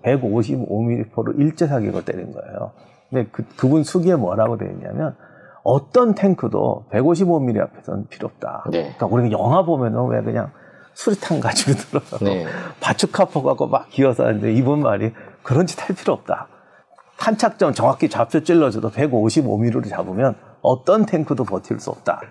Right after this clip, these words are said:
Speaker 1: 그랬거든요. 그런데 그동안 탱크 성능이 엄청나게 좋아졌는데
Speaker 2: 네.
Speaker 1: 지금도 백오십오 밀리를 견디는 탱크는 없습니다. 어, 그래서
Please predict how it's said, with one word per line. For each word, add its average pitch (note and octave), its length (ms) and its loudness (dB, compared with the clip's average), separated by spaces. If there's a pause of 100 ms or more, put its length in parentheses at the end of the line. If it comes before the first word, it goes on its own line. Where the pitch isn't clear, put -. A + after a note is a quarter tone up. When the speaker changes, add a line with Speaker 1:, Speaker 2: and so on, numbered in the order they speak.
(140)
Speaker 1:
그랬거든요. A2 540 -4 (500)
그런데 F#3 480 4 (300)
그동안 F3 340 4
탱크 A#3+ 280 2
성능이 D#3+ 360 2
엄청나게 G#3 560 4
좋아졌는데 G#2 680 0
Speaker 2:
네. F#2 180 2 (280)
Speaker 1:
지금도 A3+ 360 4
백오십오 C3 480 4
밀리를 G#2+ 360 0
견디는 G#2+ 520 -4
탱크는 A#2+ 340 -6
없습니다. - 500 -12 (880)
어, G#2 120 -10
그래서 G#2+ 220 -4